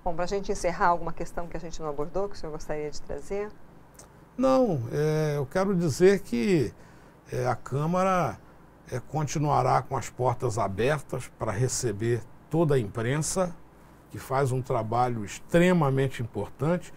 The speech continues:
Speaker 2: mesmo que às vezes eu discorde de uma forma ou de outra, mas eu discordo com respeito, e esse é o papel da mídia.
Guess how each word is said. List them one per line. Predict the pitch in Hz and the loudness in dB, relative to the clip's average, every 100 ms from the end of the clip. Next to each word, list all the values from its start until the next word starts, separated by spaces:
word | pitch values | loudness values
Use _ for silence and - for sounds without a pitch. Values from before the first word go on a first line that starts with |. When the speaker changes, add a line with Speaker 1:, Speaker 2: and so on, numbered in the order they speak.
| - - - - | -20 -20 -20 -4
Speaker 2:
mesmo | 131 160 185 165 160 131 | 4 10 10 10 6 2
que | 160 | 2
às | 135 107 | 2 2
vezes | 113 156 170 156 135 120 | 4 6 8 8 6 6
eu | 151 | 6
discorde | 143 110 104 - 135 156 156 131 101 101 - - - - 104 | 4 2 -6 -4 4 6 6 6 0 -6 -10 -20 -20 -16 -6
de | 104 139 | 0 2
uma | 151 - | 2 0
forma | - 135 151 139 135 123 | -2 2 4 4 4 4
ou | 135 | 4
de | 123 113 | 4 2
outra, | 127 180 - - - - - - - - | 2 0 0 -2 -2 -12 -20 -20 -18 -8
mas | 143 127 | -2 0
eu | 160 | 2
discordo | 151 - - 165 170 165 | 0 -2 0 2 4 0
com | - | 0
respeito, | 160 156 - 143 170 170 - - - - - - - - - | 2 2 2 4 4 4 -4 -20 -20 -20 -20 -20 -20 -20 -12
e | 147 147 143 | -2 2 2
esse | 160 - - 202 | 2 -2 0 4
é | |
o | 175 | 4
papel | 175 131 - 120 | 4 -2 0 -2
da | 117 107 | -2 -6
mídia. | 95 85 82 | -6 -10 -12